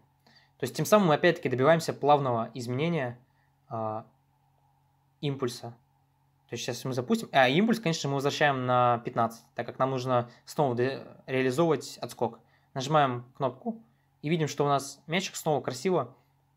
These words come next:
скачет по нашему полу. Смотрим. Вот он отскочил. И просто теперь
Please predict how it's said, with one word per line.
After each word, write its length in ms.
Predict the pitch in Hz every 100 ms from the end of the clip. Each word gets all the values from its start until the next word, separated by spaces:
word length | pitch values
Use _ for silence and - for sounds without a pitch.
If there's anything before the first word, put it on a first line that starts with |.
| _
скачет 380 | - - 151 -
по 120 | 139
нашему 320 | 135 127 127 120
полу. 380 | 120 113 113 _ _ _ _ _ _ _ _ _ _ _ _ _ _ _ _ _ _ _ _ _
Смотрим. 520 | - - 180 208 196 - _ _ _ _ _ _ _ _ _ _ _ _ _ _ _ _ _
Вот 260 | 127 123 120
он 60 |
отскочил. 600 | 113 - 120 - 196 208 - _ _ _ _ _ _ _ _ _ _
И 360 | 147 127 120 120
просто 440 | 117 139 131 -
теперь 420 | 113 - 123 120